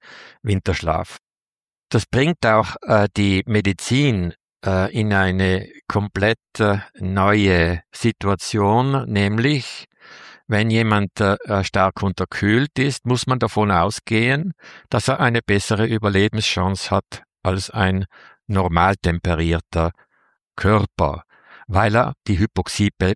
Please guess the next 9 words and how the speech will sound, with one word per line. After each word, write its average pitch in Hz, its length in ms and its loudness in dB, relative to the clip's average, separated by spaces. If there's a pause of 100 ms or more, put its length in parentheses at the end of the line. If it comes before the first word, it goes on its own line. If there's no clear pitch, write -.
besser 90 400 -4
toleriert. 87 600 0 (360)
Das 92 200 -4
heißt, 95 240 0
wenn 101 180 -2
wir 95 160 0
einen 85 240 0
Kreislaufstillstand 90 1200 -4
haben, 90 360 0